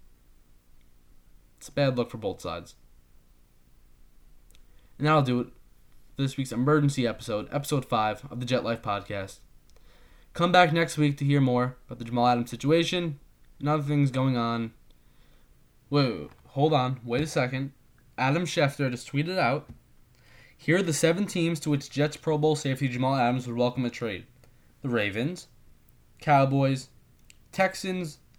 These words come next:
Chiefs, Eagles, forty-niners, Seahawks."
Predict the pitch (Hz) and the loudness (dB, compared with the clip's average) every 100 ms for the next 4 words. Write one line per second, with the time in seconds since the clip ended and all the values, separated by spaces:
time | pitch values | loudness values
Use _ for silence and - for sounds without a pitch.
0 | - _ _ - 151 143 139 - - - | -20 _ _ -6 2 2 2 -4 -16 -20
1 | _ _ - _ - - 156 165 170 170 | _ _ -20 _ -20 -2 0 2 2 0
2 | 147 - _ _ _ - - 151 160 139 | -2 -12 _ _ _ -18 -6 -2 0 2
3 | 127 127 123 - - - _ _ _ - | 2 0 -4 -10 -20 -20 _ _ _ -14
4 | - 117 95 82 - - | -4 -4 -4 -10 -14 -20